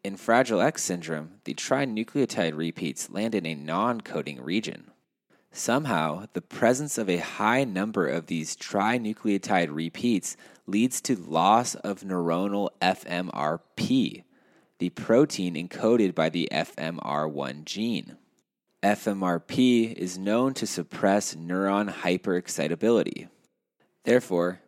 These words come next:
patients with Fragile X syndrome have lost the ability to suppress excess neuroexcitation, which may explain why seizures are common in these individuals.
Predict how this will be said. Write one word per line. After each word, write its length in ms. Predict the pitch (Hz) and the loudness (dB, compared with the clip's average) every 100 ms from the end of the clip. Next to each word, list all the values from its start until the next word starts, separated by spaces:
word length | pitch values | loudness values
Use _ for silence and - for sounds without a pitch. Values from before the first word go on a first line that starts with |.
| - | -4
patients 460 | 120 120 135 110 | 4 4 4 -2
with 160 | 107 - | -2 -2
Fragile 420 | - 98 101 98 | 2 4 4 2
X 240 | - 90 - | -2 -2 -4
syndrome 460 | 110 98 90 87 _ | -4 -2 -4 -6 _
have 280 | - 85 80 | -2 -2 2
lost 440 | 92 104 120 - | 4 6 4 0
the 120 | 104 | -2
ability 460 | 92 87 101 98 80 | -2 2 2 2 0
to 140 | - | -4
suppress 640 | 90 92 - 107 101 92 - _ - | -6 -8 -2 2 2 2 -4 _ 0
excess 580 | 110 - 76 87 - | 0 0 0 0 -2
neuroexcitation, 1200 | - 85 90 95 - - 98 85 - 117 - - - - _ | -6 -4 -2 -2 -2 -4 -2 -2 0 0 0 -6 -14 -20 _
which 240 | - - 101 | -8 -6 0
may 160 | 95 | 2
explain 560 | 120 - - 82 113 98 | 2 -2 -4 -2 0 0
why 120 | 85 | 0
seizures 560 | - - 101 104 87 85 | -2 -2 -2 -2 -4 -6
are 80 | |
common 440 | 85 - 101 113 82 | -6 -2 0 2 0
in 80 | 80 | -4
these 180 | 80 | -6
individuals. 800 | 76 90 98 101 71 50 - - | -6 -4 -2 -2 -6 -8 -10 -14